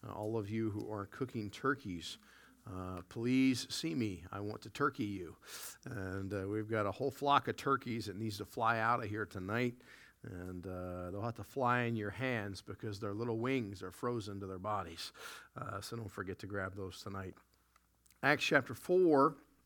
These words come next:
I'm gonna, we're gonna read together verses one through thirteen. And we spent several weeks working our way through the first three chapters.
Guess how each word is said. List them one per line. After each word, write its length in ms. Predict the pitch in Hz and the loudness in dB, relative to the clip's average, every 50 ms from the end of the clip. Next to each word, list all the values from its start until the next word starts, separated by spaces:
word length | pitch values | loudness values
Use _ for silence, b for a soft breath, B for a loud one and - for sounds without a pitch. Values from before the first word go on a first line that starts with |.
| _ _ _ _ _ _ _ _ _ - | _ _ _ _ _ _ _ _ _ -6
I'm 140 | 175 202 | -4 -2
gonna, 280 | 208 196 156 139 127 127 - | 0 2 4 4 4 4 2
we're 120 | - 170 196 | -2 -2 0
gonna 160 | 220 180 123 | 2 4 4
read 260 | 113 113 123 123 113 | 6 6 4 4 4
together 400 | 110 104 107 113 113 110 113 107 | 0 0 2 4 4 6 4 4
verses 460 | 101 110 117 110 - 113 107 95 101 | 4 4 2 4 2 0 -2 0 0
one 260 | 107 104 107 113 113 | 0 2 2 2 2
through 160 | 107 - 110 101 | 0 -2 -4 -4
thirteen. 680 | - 110 95 - - - - 135 131 113 104 104 110 - - - _ _ _ _ _ _ _ _ _ _ _ _ B B B B B B B B B B B B B | 0 0 -2 -2 -2 -2 0 0 2 2 0 0 -4 -6 -12 -20 _ _ _ _ _ _ _ _ _ _ _ _ B B B B B B B B B B B B B
And 280 | - 131 113 107 110 110 | -6 -4 -2 0 2 2
we 80 | 120 | 2
spent 340 | 117 - - - 135 123 - | 0 0 0 2 2 2 2
several 420 | - - 160 151 151 131 135 123 117 | 2 6 8 8 8 10 8 6 6
weeks 360 | 110 120 123 143 143 - - | 8 8 8 8 6 4 2
working 280 | 123 117 104 - 120 | 2 2 2 4 4
our 80 | 113 113 | 4 4
way 180 | 110 113 113 110 | 6 4 4 4
through 160 | - 127 113 | 4 2 2
the 80 | 107 | 2
first 440 | 101 - - 117 113 - - - - | 2 2 2 2 2 2 0 -4 0
three 220 | - 139 143 143 135 | 2 4 4 4 4
chapters. 720 | 139 - - 143 147 156 156 - 131 127 147 151 - - | 2 2 4 4 4 4 4 2 2 2 2 2 0 -8